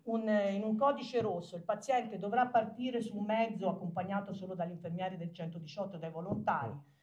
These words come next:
e dover fare un rendezvous, un rendezvous, un incontro con l'unica auto medica che parte da Pavullo,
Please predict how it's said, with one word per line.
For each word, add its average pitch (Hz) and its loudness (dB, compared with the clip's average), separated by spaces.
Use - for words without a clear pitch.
e 294 -2
dover 262 4
fare 208 4
un 185 0
rendezvous, 247 2
un 185 -20
rendezvous, 190 -6
un 233 -2
incontro 214 2
con 190 -8
l'unica 311 0
auto 214 6
medica 202 2
che 170 -10
parte 214 2
da 175 0
Pavullo, 208 2